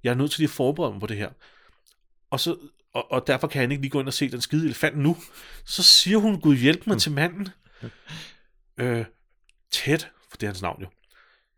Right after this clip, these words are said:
Speaker 1: "Du skal altså lige huske på, at det, at være museumsdirektør er ikke det vigtigste. Hvis man ikke tager sig af de folk, der er omkring en, så er de her lige pludselig ikke en dag."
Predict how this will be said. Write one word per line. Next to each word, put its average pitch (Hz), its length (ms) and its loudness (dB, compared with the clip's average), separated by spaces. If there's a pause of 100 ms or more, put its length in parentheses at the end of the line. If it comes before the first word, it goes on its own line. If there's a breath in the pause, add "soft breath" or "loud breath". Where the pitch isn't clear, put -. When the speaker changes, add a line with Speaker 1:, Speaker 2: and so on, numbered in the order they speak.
(220 soft breath)
Speaker 1:
"Du 131 80 -2
skal - 160 -4
altså 120 180 -6
lige 160 100 -4
huske - 260 -8
på, - 320 2 (580 soft breath)
at - 240 -6
det, 143 160 -6
at 117 200 -4
være 117 120 -4
museumsdirektør 151 760 -4
er 127 40 0
ikke 151 180 -6
det 139 100 -8
vigtigste. 196 480 -4 (360 loud breath)
Hvis 143 240 -2
man 156 160 2
ikke 220 140 -2 (240)
tager 190 160 2
sig 151 140 -2
af 135 60 -4
de 190 120 -4
folk, 190 320 0
der 180 60 -4
er 175 60 -2
omkring 175 320 -6
en, 165 220 -6
så - 180 -4
er 214 100 0
de 240 140 0
her 208 80 -2
lige 220 260 0
pludselig 233 340 -2
ikke 233 140 -6
en 226 60 -6
dag." 233 300 -4